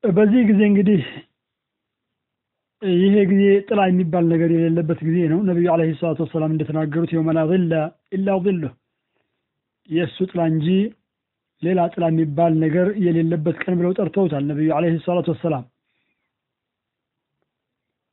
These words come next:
ከዛ ቀጥሎ ምን አሉ? «ወዩልጅሙሁም አልዐረቁ», ላበታቸው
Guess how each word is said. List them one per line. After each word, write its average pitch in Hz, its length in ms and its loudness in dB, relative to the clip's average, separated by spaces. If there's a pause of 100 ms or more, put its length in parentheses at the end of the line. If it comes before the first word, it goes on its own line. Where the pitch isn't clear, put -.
(2500)
ከዛ 196 200 0 (120)
ቀጥሎ 220 320 0
ምን 202 160 4
አሉ? 196 180 2 (720)
«ወዩልጅሙሁም 196 1200 2 (480)
አልዐረቁ», 185 600 0 (4000)
ላበታቸው 208 840 2